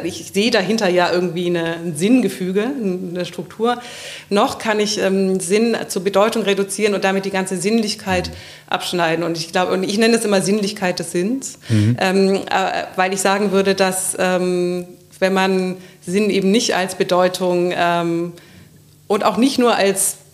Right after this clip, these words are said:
Speaker 1: Sinngefüge, ähm, sieht, äh, Sinn hat immer noch einen überhangenden Rest, der sehr viel mit Sinnlichkeit zu tun hat. Also es gibt einen Überhang von Sinn in Sinnlichkeit und einen Überhang von Sinnlichkeit in Sinn.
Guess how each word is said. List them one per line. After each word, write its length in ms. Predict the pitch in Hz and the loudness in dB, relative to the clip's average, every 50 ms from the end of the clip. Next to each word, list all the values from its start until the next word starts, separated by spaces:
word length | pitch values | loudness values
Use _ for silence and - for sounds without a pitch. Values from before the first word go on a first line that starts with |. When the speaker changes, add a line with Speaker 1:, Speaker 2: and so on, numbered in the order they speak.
| - - | -20 -18
Speaker 1:
Sinngefüge, 1040 | - - 180 202 220 233 233 214 202 196 - - 220 233 254 202 214 185 185 180 170 - | -8 -2 0 4 4 6 4 4 2 -2 -4 -4 -2 0 2 4 6 6 6 6 4 4
ähm, 220 | 175 180 180 180 180 | 2 2 2 0 0
sieht, 280 | 185 202 226 226 220 | -2 -2 -2 -2 -2
äh, 160 | - - - - - - - - - - | -2 -2 -2 -4 -8 -14 -20 -18 -8 -2
Sinn 340 | - 220 247 254 220 - | 0 2 4 4 2 2
hat 140 | 190 214 214 - | 0 0 2 2
immer 180 | 233 262 254 | 4 4 4
noch 140 | 247 240 240 | 4 4 2
einen 120 | 208 185 | 0 -2
überhangenden 580 | 147 220 226 226 214 196 196 190 196 190 185 185 | 0 2 2 2 2 2 2 0 2 2 0 0
Rest, 440 | 175 170 196 233 247 - - - - | 2 2 0 0 0 -2 -6 -2 -2
der 120 | 185 190 | 0 2
sehr 160 | 180 208 226 | 4 2 2
viel 140 | 220 220 226 | 2 2 0
mit 120 | 214 208 - | 0 2 2
Sinnlichkeit 600 | 190 214 226 220 214 214 214 - 180 175 170 - | 2 4 4 2 2 -2 -4 -4 -4 -4 -4 -6
zu 80 | 170 | -10
tun 280 | - - 170 165 156 147 | -10 -10 -8 -6 -6 -6
hat. 140 | 151 104 104 - | -8 -8 -4 -2
Also 180 | - 185 185 | 0 0 0
es 60 | 165 - | -2 -2
gibt 200 | 202 190 190 185 | -4 -4 -2 -4
einen 120 | 180 175 | -4 -4
Überhang 400 | 185 185 196 190 190 190 190 180 | -2 0 0 0 0 0 -2 -2
von 140 | - 180 180 | -4 -4 -2
Sinn 180 | 156 196 226 226 | -2 0 2 2
in 100 | 196 190 | 2 2
Sinnlichkeit 540 | 185 220 233 240 233 - - 214 208 214 208 | 2 0 0 0 -2 -4 -2 0 0 0 0
und 60 | 180 180 | 0 -2
einen 80 | 185 | -2
Überhang 320 | 180 180 196 185 180 190 180 | -2 0 0 0 0 0 -2
von 120 | 180 170 | -4 -4
Sinnlichkeit 420 | 165 185 190 180 - - 180 160 | -2 -2 -2 -2 -4 -6 -6 -4
in 100 | 160 165 | -4 -4
Sinn. 300 | 151 143 151 151 143 - | -2 -2 -2 -2 -4 -6